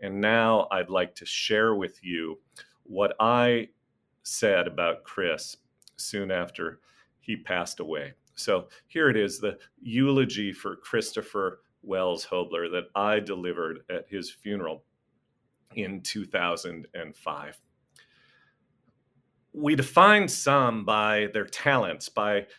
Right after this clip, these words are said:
their feats on the playing field or the notes they play. Chris Hobler was a talented man. He was a collegiate baseball player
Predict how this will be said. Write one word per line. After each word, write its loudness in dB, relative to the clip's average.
their 0
feats -6
on 0
the -6
playing -4
field -4
or -2
the -8
notes -2
they -8
play. -10
Chris -4
Hobler 4
was 0
a 2
talented 0
man. 0
He -6
was -2
a 0
collegiate -4
baseball 0
player -4